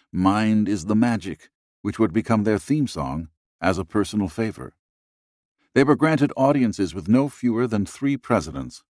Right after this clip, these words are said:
Carter, Reagan, and the first Bush, and, for good measure,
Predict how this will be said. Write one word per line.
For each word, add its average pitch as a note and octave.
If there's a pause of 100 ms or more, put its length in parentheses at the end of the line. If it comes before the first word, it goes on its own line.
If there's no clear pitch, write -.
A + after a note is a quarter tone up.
Carter, F#2+ (100)
Reagan, G2 (260)
and B2
the A#2
first C3
Bush, F2 (500)
and, E3+
for -
good D2+
measure, C#2+